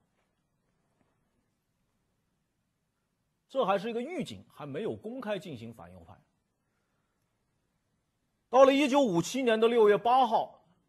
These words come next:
人民日报-，人民日报公开发表社论，叫《这是为什么》。《这是为什么》实际上就是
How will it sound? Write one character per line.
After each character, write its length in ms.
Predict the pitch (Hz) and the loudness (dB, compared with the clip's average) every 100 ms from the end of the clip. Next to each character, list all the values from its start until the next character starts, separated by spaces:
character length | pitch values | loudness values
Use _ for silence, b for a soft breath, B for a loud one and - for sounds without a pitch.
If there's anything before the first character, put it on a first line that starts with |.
| _ | _
人 200 | 123 196 | -10 -6
民 200 | 247 254 | -4 -4
日 160 | 254 226 | 0 2
报-， 120 | 208 165 - _ | 2 0 -4 _
人 200 | 156 170 | -8 -6
民 200 | 240 240 | -4 -2
日 100 | 233 | 0
报 180 | 214 190 | 2 2
公 260 | 170 262 285 | 0 -4 -2
开 180 | 208 185 | 0 0
发 160 | 185 | 0
表 160 | 175 110 | -2 -4
社 220 | 104 190 | -4 -4
论， 200 | 160 127 - | -2 -4 -6
叫 160 | 190 175 | -6 -4
《这 240 | 277 240 | 0 0
是 120 | 175 | 0
为 200 | 196 196 | 0 0
什 180 | 143 95 | -2 -10
么》。 160 | 165 196 _ _ _ _ _ _ _ _ _ _ _ _ _ _ _ | -14 -14 _ _ _ _ _ _ _ _ _ _ _ _ _ _ _
《这 200 | 220 196 | -2 0
是 80 | |
为 220 | 214 220 170 | 2 4 2
什 140 | 131 | -2
么》 360 | 170 180 123 - _ _ _ _ _ _ _ _ _ _ _ _ _ _ _ _ _ _ _ _ _ _ _ _ _ | -2 -2 -2 -12 _ _ _ _ _ _ _ _ _ _ _ _ _ _ _ _ _ _ _ _ _ _ _ _ _
实 200 | - 208 | -12 -10
际 160 | 214 214 | -6 -4
上 200 | 175 160 | -4 -4
就 120 | 165 | -6
是 240 | 147 139 | -8 -10